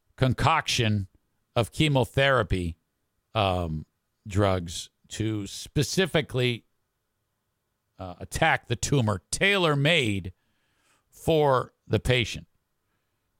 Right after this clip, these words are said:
which should be, it's probably already being used, many, many more times effective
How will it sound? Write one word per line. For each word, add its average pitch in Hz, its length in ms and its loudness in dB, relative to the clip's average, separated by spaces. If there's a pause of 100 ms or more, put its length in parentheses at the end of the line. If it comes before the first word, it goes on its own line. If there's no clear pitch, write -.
(200)
which - 400 -6
should 196 460 0
be, 104 380 2 (1160)
it's - 200 -4
probably 180 440 4
already 143 220 4
being 127 240 2
used, 127 300 0 (640)
many, 190 340 4
many 175 300 4
more 165 240 4
times 135 680 2
effective 104 760 -2